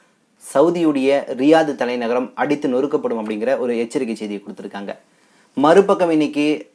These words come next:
பங்களாதேஷ்ல மிகப்பெரிய அளவுல கலவரம் நிகழ்ந்து கிட்டத்தட்ட முப்பத்தி ரெண்டு நபர்கள் இறந்திருக்கிறாங்க. So, அந்த கலவரம் எதனால நடந்தது அப்படிங்கிற விஷயத்த பார்க்க போறோம். பார்ப்பதற்கு முன்னாடி நம்ம சேனலை மறக்காம சப்ஸ்கிரைபர் செய்து உங்களது உறவினர்களுக்கும் நண்பர்களுக்கும் இந்த செய்தியை பகிருங்க.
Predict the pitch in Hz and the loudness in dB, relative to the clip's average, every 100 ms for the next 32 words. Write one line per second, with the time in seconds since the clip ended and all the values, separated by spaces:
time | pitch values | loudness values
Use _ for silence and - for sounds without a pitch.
0 | 120 123 139 160 151 147 147 135 139 - | -4 -2 2 4 4 2 -2 -4 -2 -2
1 | 175 175 151 143 135 127 104 - 131 143 | 0 2 4 4 4 2 0 -2 0 2
2 | 143 135 120 123 120 147 147 135 127 135 | 2 2 0 0 0 -4 -4 -4 -2 0
3 | 135 131 - 196 165 151 135 131 123 110 | -2 -2 -2 -2 0 -2 0 -2 -2 -2
4 | 117 123 113 113 101 127 - _ - 131 | -2 -2 -4 -6 -6 -8 -12 _ -8 -4
5 | 113 - 139 151 151 123 135 160 156 127 | -4 0 0 0 0 -2 0 0 -2 -2
6 | 113 120 120 107 110 107 104 110 104 113 | -2 0 -2 -2 -6 -6 -8 -10 -8 -8
7 | 98 110 101 117 123 120 139 139 156 156 | -8 -8 -6 -4 -4 -2 -2 0 0 0
8 | 143 120 117 117 127 110 - _ _ - | -4 -4 -6 -4 -4 -6 -10 _ _ -12
9 | 110 113 110 135 131 120 123 135 135 131 | -6 -6 -4 -4 -2 -4 -4 -4 -6 -4
10 | 113 - 143 127 127 139 139 165 196 _ | -8 -4 -2 -2 -2 -4 -4 -6 -8 _
11 | _ 113 107 117 160 175 147 131 123 151 | _ -8 -4 -2 -2 -2 -2 -2 -4 -4
12 | 123 143 151 135 104 147 131 110 113 117 | -2 0 0 0 -2 -4 -6 -6 -6 -6
13 | 117 101 101 98 | -8 -8 -8 -10